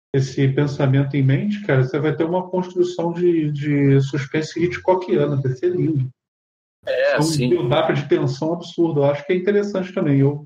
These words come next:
Speaker 1: eu vejo funcionando bem. É, também, porque nem sempre, é, é, a investigação envolve você não saber quem é, quem é o assassino, quem é a entidade. Muitas vezes tem muito mais coisa em jogo. E eu acho que, às vezes, você já saber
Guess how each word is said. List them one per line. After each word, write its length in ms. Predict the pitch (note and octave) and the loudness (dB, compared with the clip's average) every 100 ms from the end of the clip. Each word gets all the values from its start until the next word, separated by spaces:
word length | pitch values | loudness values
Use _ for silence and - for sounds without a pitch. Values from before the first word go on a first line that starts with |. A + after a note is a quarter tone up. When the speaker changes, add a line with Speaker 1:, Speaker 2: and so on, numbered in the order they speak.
| _ _ _ | _ _ _
Speaker 1:
eu 140 | E3+ D#3+ | 0 2
vejo 320 | D3 F3+ F3+ | 4 2 0
funcionando 500 | F3+ - F3 F3+ F3 | -6 -2 -2 0 0
bem. 320 | D3 D3 C#3 - _ _ _ _ | 2 0 -2 -10 _ _ _ _
É, 140 | D3 C#3+ | 0 2
também, 380 | D#3 E3 C#3+ | 2 4 2
porque 380 | C#3 - E3 D3+ - - - | 0 0 0 0 -4 -20 -4
nem 320 | D#3 G3 A3+ | 2 2 2
sempre, 680 | - - F#3+ A#3 A3+ A3+ A#3 - | 0 -2 2 2 0 -4 -6 -6
é, 460 | F#3+ E3+ D#3+ D3 D3 - - - | -2 2 2 0 -4 -16 -20 -2
é, 180 | E3 D#3 | 2 2
a 200 | E3 E3+ | 4 2
investigação 920 | E3 F3 - - F#3+ D#3+ C3+ - F#3 | 2 0 -2 -6 0 0 0 -2 2
envolve 360 | G3+ D3+ F3 F3+ | 2 4 2 2
você 240 | F3+ - | -2 -2
não 120 | F3+ | -6
saber 340 | F#3+ G3 D3+ E3+ | -2 -2 0 0
quem 180 | - F3 | 0 -2
é, 100 | E3+ E3 | -2 -2
quem 200 | E3 D#3 | -2 -2
é 80 | D#3 | 0
o 100 | D#3 | 0
assassino, 640 | D3+ - C#3 - E3 E3+ | -2 -2 -4 -2 -2 -2
quem 240 | - D3 C#3+ | -2 2 2
é 40 | |
a 100 | D3 | 2
entidade. 580 | D3+ - C#3 C#3+ C#3+ D3 | -2 -2 0 2 0 0
Muitas 380 | C#3+ D3+ D#3+ C#3 | 0 0 -2 0
vezes 260 | D3+ D#3 | -2 -2
tem 220 | F3+ E3 E3 _ _ _ - _ | -4 -4 -6 _ _ _ -20 _
muito 220 | D#3+ F3 E3+ | 0 0 2
mais 180 | F3 | 0
coisa 300 | - F3 E3 | 2 0 0
em 120 | F#3 D3+ | 0 2
jogo. 380 | C3+ E3 D3 | 2 2 2
E 40 | C#3 | 2
eu 160 | C#3 | 4
acho 200 | D3+ D#3 | 2 0
que, 60 | - | -2
às 100 | C#3+ | 2
vezes, 240 | D3+ E3 | 2 0
você 240 | D#3+ C#3+ D#3 | -2 -2 0
já 180 | C#3 F3+ | 2 0
saber 600 | - G3 C#3+ D3+ F3+ | 0 0 0 2 0